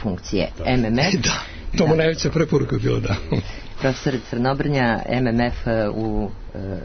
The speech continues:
Speaker 1: Beogradu, odnosno njihova delegacija, za neke i iznenađenje, a to je da se ne razgovara o povećanju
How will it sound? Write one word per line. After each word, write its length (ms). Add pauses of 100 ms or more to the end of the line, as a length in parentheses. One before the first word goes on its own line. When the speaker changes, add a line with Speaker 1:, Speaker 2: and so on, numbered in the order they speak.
Speaker 1:
Beogradu, 500
odnosno 540
njihova 380
delegacija, 880
za 160
neke 380
i 480
iznenađenje, 840 (420)
a 200
to 200
je 80
da 140
se 180
ne 160
razgovara 800
o 340 (120)
povećanju 760